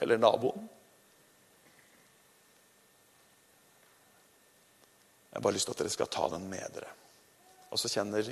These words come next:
jeg kjenner ikke din timeplan. Takk og pris for at ikke jeg kjenner din timeplan. Det er heller ikke mitt kall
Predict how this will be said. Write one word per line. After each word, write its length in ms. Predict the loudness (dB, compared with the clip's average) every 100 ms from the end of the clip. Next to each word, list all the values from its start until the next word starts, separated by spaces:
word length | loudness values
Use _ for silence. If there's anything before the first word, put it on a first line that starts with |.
| 0
jeg 140 | 0
kjenner 220 | 0 -2
ikke 100 | -4
din 160 | -4 -4
timeplan. 480 | -4 -6 -4 -2 0
Takk 240 | -2 -4
og 40 | -4
pris 180 | -6 -4
for 140 | -4
at 80 | -4
ikke 100 | -4
jeg 140 | -4
kjenner 180 | -4 -4
din 100 | -4
timeplan. 440 | -6 -6 -4 -6 -6
Det 400 | -10 -8 -4 4
er 100 | 6
heller 160 | 6 4
ikke 160 | 2
mitt 160 | 2 0
kall 300 | 6 8 8